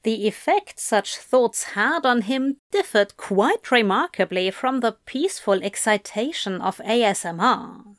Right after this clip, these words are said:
This was an altogether different kind of arousal, one that was undoubtedly becoming more and more evident to Crowley,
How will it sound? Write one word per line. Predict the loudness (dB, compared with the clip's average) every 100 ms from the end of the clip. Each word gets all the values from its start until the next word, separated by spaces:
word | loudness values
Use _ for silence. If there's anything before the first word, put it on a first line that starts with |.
| _ _ _ _ _ _ -18 -18 -18 -20 _ _
This | 2 2 -2 0
was | 0 2
an | 0 0 -2
altogether | 0 2 0 2 0 2 0 2 0 0 -6
different | -8 -8 -6 -2 -2 -4
kind | -6 -2 2 2
of | 0
arousal, | 0 4 6 6 6 6 4 -2 -20 -20 _ 0
one | 2 4 2 4
that | 2 4
was | 2 2 0
undoubtedly | 4 4 6 4 2 0 -2 0 0 0 -2
becoming | 0 -2 -2 -2 0 0 0
more | 2 2 2 2
and | 0 0
more | 0 2 2 2
evident | 2 2 2 0 -4 -8 -14 -6
to | -6
Crowley, | -2 0 2 2 0